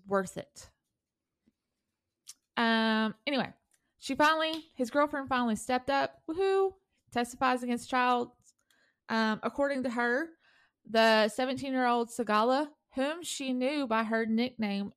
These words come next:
Janine, was a runaway to whom she got introduced via Childs.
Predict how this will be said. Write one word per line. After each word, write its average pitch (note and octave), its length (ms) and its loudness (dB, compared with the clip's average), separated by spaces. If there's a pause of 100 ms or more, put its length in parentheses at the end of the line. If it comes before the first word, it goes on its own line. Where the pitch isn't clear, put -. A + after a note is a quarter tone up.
Janine, G#3+ 680 -2 (480)
was A3+ 180 0
a A3+ 80 2
runaway A3 580 0
to A#3+ 140 -6
whom A3+ 240 2
she A#3+ 200 -10
got G#3+ 260 -2
introduced G#3 640 -4
via G3 200 -4
Childs. A3+ 720 -2